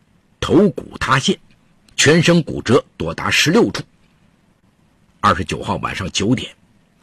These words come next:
曹健被拔掉呼吸机，宣布死亡。之后，曹小涛向焦作市中战区刑警大队投案自首。杨金凤痛不欲生啊，一再对人说：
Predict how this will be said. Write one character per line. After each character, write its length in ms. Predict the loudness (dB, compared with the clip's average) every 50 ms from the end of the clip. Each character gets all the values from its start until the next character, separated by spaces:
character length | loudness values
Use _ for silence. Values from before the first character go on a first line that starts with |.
| _ _
曹 280 | -8 -6 -2 -2 0 0
健 200 | 2 0 0 0 -2 _ _ _
被 180 | _ -6 -6 -6 -6 _ _
拔 220 | -6 -4 -4 -4
掉 160 | -6 -8 -8
呼 280 | -10 -10 -4 -2 0 0
吸 160 | 2 2 0
机， 240 | 0 2 0 0 0 -2 _ _ _ _ -12
宣 280 | -6 -2 -2 -2 -2
布 160 | -2 -4 -6
死 220 | -8 -8 -8 -10 -10
亡。 160 | -10 -12 -12 -14 _ _ _ _ _ _ _ _ _ _ _ _ _ _ _ _
之 100 | 0 0
后， 100 | 2 0 -2 _ -4
曹 240 | 0 2 4 4
小 180 | 4 2 0 -2
涛 180 | 0 0 0 0 -2 _
向 280 | -8 -4 -4 -4 -4 -6 -8 -2
焦 260 | 0 2 2 2 0
作 180 | -2 -2 -4
市 260 | -4 -4 -6 -6 -8 -4 0
中 240 | 2 2 4 2 2
战 240 | 2 0 0 -2
区 180 | -2 -2 0 0
刑 380 | 0 0 0 0 2 2 2 2
警 160 | 0 -4 -6
大 180 | -6 -6 -2
队 240 | 2 2 2 2 2 -2 _
投 200 | -10 -8 -8 -6
案 180 | -6 -8 -10
自 160 | -8 -6 -6 -6
首。 100 | -6 -6 -10 _ _ _ _ _ _ _ _ _ _ _ _ _ _ _ _ _
杨 280 | 0 2 4 4 4 4
金 240 | 4 4 4 4 4
凤 220 | 2 2 2 2
痛 200 | 2 0 0 0 0
不 100 | -2 -2
欲 160 | -2 -2 0
生 240 | 0 -2 -4 -6 -8
啊， 160 | -10 -14 -18 _ _ _ _ _ _ _ _ _ _ _ _ _ _
一 200 | 2 4 6 6
再 200 | 6 4 2 2
对 160 | 2 2 2
人 160 | 2 0 -2 -2
说： 240 | -2 -2 -2 -2